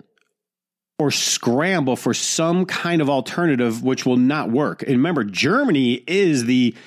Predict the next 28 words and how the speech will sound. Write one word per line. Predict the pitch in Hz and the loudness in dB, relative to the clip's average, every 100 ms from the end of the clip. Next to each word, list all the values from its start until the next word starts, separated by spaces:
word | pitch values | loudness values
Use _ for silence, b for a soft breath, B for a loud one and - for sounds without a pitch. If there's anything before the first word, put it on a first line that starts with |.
| B B B B B | B B B B B
what | 131 | -2
you | 165 | 0
would | 143 117 | 0 -2
call | - 147 143 | -2 0 0
the | 127 123 | 2 2
industrial | 117 90 156 - - 131 123 | 0 -2 -4 -4 -2 -2 -2
engine | - 147 139 101 107 | -2 0 0 2 0
of | 104 | 2
Europe. | 101 143 90 - _ _ _ | 0 0 -2 -6 _ _ _
They | 151 170 | -2 0
need | 131 107 170 123 92 - | 0 2 2 0 -2 -6
that | 107 120 113 | -4 -2 0
energy. | 131 110 90 82 - _ _ _ _ _ _ _ _ _ _ _ _ _ _ _ _ _ _ _ | 0 0 -2 -8 -12 _ _ _ _ _ _ _ _ _ _ _ _ _ _ _ _ _ _ _
So | - 143 | -4 0
the | 147 | 2
option | 180 247 - 160 | 2 0 0 0
is | 135 | 0
to | 123 | 0
buy | 127 131 | 0 0
natural | 117 107 107 - 185 | 0 0 -2 -2 -2
gas | 160 156 156 | 0 -2 0
and | 170 | -2
oil | 123 143 143 143 - | 0 0 2 0 -2
at | 127 | -2
a | 120 | 0
reasonable | 104 110 135 190 208 160 139 123 117 | -2 0 2 2 2 2 2 0 0
ruble | 104 123 127 117 | 0 0 0 -2
price | - - 95 85 127 135 - | -4 -2 -2 -2 0 0 -2